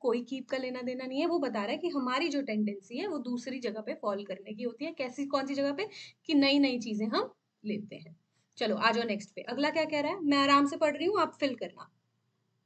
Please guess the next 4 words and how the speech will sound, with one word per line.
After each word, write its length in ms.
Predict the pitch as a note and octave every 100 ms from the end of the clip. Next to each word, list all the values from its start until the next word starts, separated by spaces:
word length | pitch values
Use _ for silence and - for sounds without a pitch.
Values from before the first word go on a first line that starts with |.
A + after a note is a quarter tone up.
| - _ - - -
Young 380 | A3 D4 A4+ C5 -
people 460 | E4+ - A#3+ A3+ F#4+ - G#3+ G#3+
want 420 | C#4+ D#4 A4 A#4+ C#4+
the 140 | C#4+